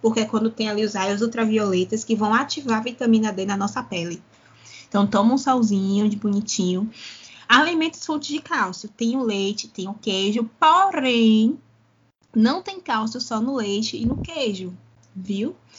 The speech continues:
Então, vocês que são vegetarianos, por exemplo, que não consomem leite, porque, né, de origem animal, ou se você tem alguma intolerância, né, ao leite, né, à lactose, ou até mesmo alergia,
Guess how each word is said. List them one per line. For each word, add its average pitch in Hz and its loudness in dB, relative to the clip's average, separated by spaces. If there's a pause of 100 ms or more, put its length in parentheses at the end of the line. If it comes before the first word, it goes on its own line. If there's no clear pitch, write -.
(240)
Então, 262 2
vocês 277 -2
que - -14
são 240 -6
vegetarianos, 226 0
por 202 -8
exemplo, 220 0
que 220 -4
não 208 0
consomem 202 -4
leite, 233 0
porque, 190 -8
né, 196 -4
de 226 2
origem 190 -4
animal, 202 -4 (120)
ou 262 2
se 240 -10
você 240 -6
tem 226 -2
alguma 214 -2
intolerância, 240 -2
né, 220 -2
ao 202 -2
leite, 202 -6 (460)
né, 196 -6
à 202 0
lactose, 202 -2 (100)
ou 208 -2
até 208 0
mesmo 220 0
alergia, 226 0